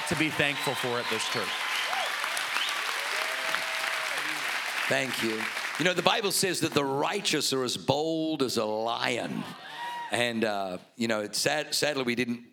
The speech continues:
Speaker 2: you know, we're seeing the righteous beginning to rise. And when the righteous rise, the lion roars. I've got, got some questions. If, is that okay if I, if I jump
Speaker 1: You could do
Speaker 2: straight
Speaker 1: whatever
Speaker 2: into
Speaker 1: you
Speaker 2: it?
Speaker 1: want, yes.
Speaker 2: Well, you know, uh, we're, we're, you know, I,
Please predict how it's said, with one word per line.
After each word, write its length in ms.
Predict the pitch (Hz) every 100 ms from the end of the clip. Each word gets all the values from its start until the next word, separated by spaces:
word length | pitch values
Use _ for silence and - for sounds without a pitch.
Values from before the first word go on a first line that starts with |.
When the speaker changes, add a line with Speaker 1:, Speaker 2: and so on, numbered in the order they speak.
| _ -
Speaker 2:
you 100 | 120
know, 120 | 110
we're 300 | 110 117 120
seeing 500 | - - 156 143 135
the 100 | 110
righteous 460 | 104 113 123 110 -
beginning 380 | 120 117 110
to 60 | 101
rise. 580 | 95 110 113 107 98 98
And 280 | 98 98 - - - -
when 220 | 117 117
the 120 | 113
righteous 580 | 110 104 113 143 - 113
rise, 320 | 107 117 120 -
the 100 | 104
lion 400 | 113 113 104 101
roars. 480 | 117 113 110 131 - - -
I've 100 | 117
got, 140 | 123 202 - -
got 200 | 135 170
some 180 | - 139
questions. 460 | 131 135 127 123 117
If, 120 | -
is 140 | 123
that 120 | 127 135
okay 240 | - 135
if 140 | 117 127
I, 120 | 120
if 160 | 123 123
I 60 | 113
jump 200 | 123 147
Speaker 1:
You 40 |
could 120 | 175
do 60 | 156
Speaker 2:
straight 40 |
Speaker 1:
whatever 220 | 127 160 160
Speaker 2:
into 100 | 151
Speaker 1:
you 60 |
Speaker 2:
it? 40 | 147
Speaker 1:
want, 240 | 123 98 -
yes. 240 | 117 101
Speaker 2:
Well, 200 | 139 160 - - - - - - - -
you 120 | 165
know, 240 | 170 160
uh, 420 | 160 143 139 127 123
we're, 160 | 147 180 139
we're, 220 | 190 247 - - -
you 100 | 160
know, 320 | 151 147 147 143 143 - _ 139 131 _
I, 120 | -